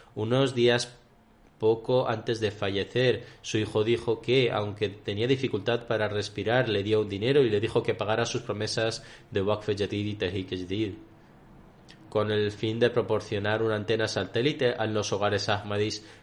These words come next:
creó un comité en las lajnas, un plan de ahorro de dinero entre un grupo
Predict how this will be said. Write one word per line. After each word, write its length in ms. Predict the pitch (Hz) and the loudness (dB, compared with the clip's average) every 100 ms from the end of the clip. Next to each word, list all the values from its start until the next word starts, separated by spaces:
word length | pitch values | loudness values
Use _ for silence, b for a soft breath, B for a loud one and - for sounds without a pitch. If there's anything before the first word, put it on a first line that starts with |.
| - | -2
creó 220 | 104 104 | 2 2
un 80 | 107 | 2
comité 580 | 104 101 98 117 127 | -2 0 0 2 4
en 100 | 123 | 4
las 280 | 110 101 - | 2 0 -2
lajnas, 760 | 101 110 123 110 104 135 - - b b b _ _ _ _ _ | -2 0 0 -2 -4 -6 -10 -20 b b b _ _ _ _ _
un 180 | 117 110 | -4 -2
plan 220 | 107 107 | 0 2
de 100 | 107 | 4
ahorro 440 | 101 110 117 113 110 | 4 4 4 4 4
de 120 | 110 | 4
dinero 720 | 104 101 117 123 113 127 - - - | 2 0 2 4 4 4 -4 -18 -4
entre 580 | 120 123 131 135 135 139 | -2 -2 -4 0 2 2
un 160 | 113 | 0
grupo 640 | 104 131 135 117 120 - | 0 0 2 4 4 2